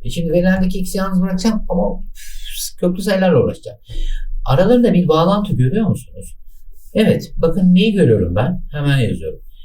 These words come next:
F X kare artı dört. Yazdım. X kare artı dört. Sevgili arkadaşlar burası dört x kare ya.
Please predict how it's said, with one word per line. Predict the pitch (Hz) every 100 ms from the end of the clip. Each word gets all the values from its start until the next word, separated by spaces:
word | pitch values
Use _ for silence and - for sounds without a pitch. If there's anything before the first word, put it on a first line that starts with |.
| - - -
F | 196 190
X | 208 - -
kare | 185 180 180
artı | 160 151 151
dört. | 107 - - -
Yazdım. | 165 123 - - -
X | 123 - -
kare | 101
artı | 110 - - -
dört. | 123 - - - - - - -
Sevgili | 180 185 190
arkadaşlar | 160 131 - -
burası | 139 156 165
dört | 165 165
x | 180 -
kare | 302 262
ya. | -